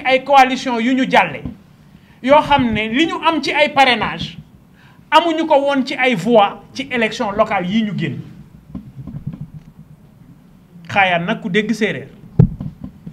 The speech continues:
Bind lettre bi dañ ko bind sànni, ku for yaa ko moom. Ñun Gëm Sa Bopp, on a deux cent vingt-deux mille voix. Rien que sur Dakar,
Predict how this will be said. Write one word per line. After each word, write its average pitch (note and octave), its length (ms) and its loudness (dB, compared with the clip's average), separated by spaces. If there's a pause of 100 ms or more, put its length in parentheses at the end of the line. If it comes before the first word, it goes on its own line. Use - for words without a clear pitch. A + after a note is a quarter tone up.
(240)
Bind F#3+ 440 -2
lettre G#3+ 260 -4
bi F3+ 80 -8
dañ G3 160 -6
ko - 100 -2
bind F3 240 -2
sànni, C3+ 320 -8
ku A#3 100 -8
for A3 220 -4
yaa F#3+ 160 -2
ko E3 100 -10
moom. B2+ 160 -12 (2250)
Ñun D4 260 0
Gëm D#4 180 -2
Sa C#4+ 140 0
Bopp, D4 380 0 (500)
on D#4 200 6
a D#4 140 6
deux D4+ 280 0
cent E4+ 320 0
vingt-deux D4 500 2
mille C#4 180 4
voix. G#3+ 440 4 (1040)
Rien F4+ 320 4
que F4 120 -4
sur E4 220 -4
Dakar, B3+ 560 0